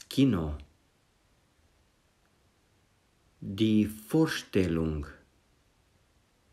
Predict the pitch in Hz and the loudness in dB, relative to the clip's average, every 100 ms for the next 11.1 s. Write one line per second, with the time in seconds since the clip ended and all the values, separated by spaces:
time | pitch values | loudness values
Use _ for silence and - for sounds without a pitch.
0 | _ _ _ _ _ _ _ _ - 98 | _ _ _ _ _ _ _ _ -14 -10
1 | 92 104 104 104 - - 151 151 - - | 2 4 4 2 -2 0 2 2 -2 -2
2 | 101 85 80 78 71 - - _ _ _ | 0 2 2 0 -4 -10 -20 _ _ _
3 | _ _ _ _ - - _ _ _ _ | _ _ _ _ -20 -20 _ _ _ _
4 | _ _ _ _ - 92 92 85 80 104 | _ _ _ _ -10 2 4 4 4 2
5 | 131 - - _ - 135 143 135 - _ | 0 -4 -10 _ -2 0 0 -6 -14 _
6 | _ - - 143 127 - - - 87 78 | _ -12 2 2 2 -4 -8 -2 0 0
7 | 78 73 71 - - _ _ _ _ _ | -2 -4 -8 -12 -20 _ _ _ _ _
8 | _ _ _ _ _ _ _ _ _ _ | _ _ _ _ _ _ _ _ _ _
9 | _ _ _ _ _ _ - - 92 95 | _ _ _ _ _ _ -20 -10 -2 2
10 | 95 87 90 117 123 - - 135 131 143 | 4 4 2 -2 -4 -10 -4 0 0 -2